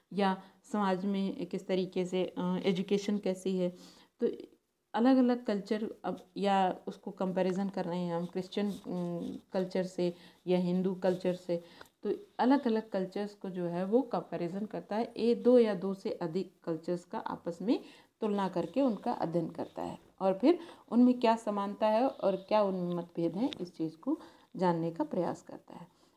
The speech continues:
ठीक है, this research approach is primarily concerned with examine how our knowledge about people and their behavior from our culture may or may not be hold to people from another culture। Means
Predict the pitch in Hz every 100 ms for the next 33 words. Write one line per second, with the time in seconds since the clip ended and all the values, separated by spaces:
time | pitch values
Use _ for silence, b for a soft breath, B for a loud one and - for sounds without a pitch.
0 | _ 233 285 294 233 247 247 247 254 254
1 | 254 214 208 214 220 240 - 185 180 180
2 | 208 - 175 170 185 202 202 202 170 170
3 | 170 180 202 165 175 190 190 180 160 165
4 | 214 240 B B B B B B - _
5 | - 185 180 185 247 B B B _ 196
6 | 185 208 220 208 185 170 165 165 165 170
7 | 170 214 233 - 175 165 175 175 - 220
8 | 160 208 247 B B - 180 180 170 170
9 | 165 156 147 147 - 156 151 185 190 165
10 | - 156 - 240 - 196 247 - 160 160
11 | 247 294 _ _ _ _ 160 - - -
12 | B B B - 254 349